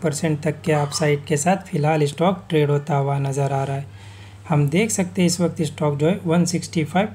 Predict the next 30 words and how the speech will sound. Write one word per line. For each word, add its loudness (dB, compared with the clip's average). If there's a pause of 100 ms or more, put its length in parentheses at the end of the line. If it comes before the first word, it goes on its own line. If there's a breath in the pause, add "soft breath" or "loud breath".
(100)
पॉइंट 2
फ़ोर्टी 0
पैसे 0
पर -2
फिलहाल 2
हमको 2 (160)
trade 4
होता 2
हुआ 2
नज़र -2
आ 0
रहा -4
है। -10 (1040 loud breath)
गिरावट 4
के -2
बाद 4
stock 0
ने 4
bounce 2
back 0
किया 2
था। 0 (160)
हमने 4
discuss 0
किया 2
था 0
वन 2
सिक्सटी -2
फ़ोर 2
के 0